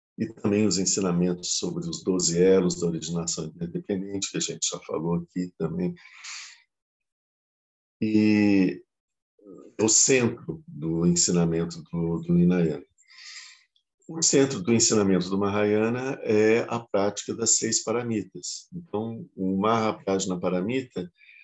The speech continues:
ele já, ele inaugura o caminho do Mahayana, explicando as, a, a partir da, da Prajna Paramita, todas as outras paramitas e todo esse caminho, né?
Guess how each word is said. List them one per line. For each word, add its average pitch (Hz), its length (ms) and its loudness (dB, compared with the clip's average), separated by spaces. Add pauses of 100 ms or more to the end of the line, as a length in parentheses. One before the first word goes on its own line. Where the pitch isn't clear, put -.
(260)
ele 98 360 2
já, 104 280 2
ele 95 260 0
inaugura 113 680 2
o 95 80 0
caminho 92 420 -2
do 87 120 -8
Mahayana, 95 720 -6 (460)
explicando 107 880 0 (320)
as, 98 440 0 (160)
a, 87 880 -2
a - 180 -20
partir 92 380 0
da, 90 420 2
da - 260 -14 (120)
Prajna 90 320 0
Paramita, 95 600 -2 (120)
todas 117 280 0
as 90 180 2
outras 90 360 0
paramitas 98 680 -4
e 117 80 -14
todo 127 240 -4
esse - 240 -2
caminho, 95 500 -4 (260)
né? 95 240 -12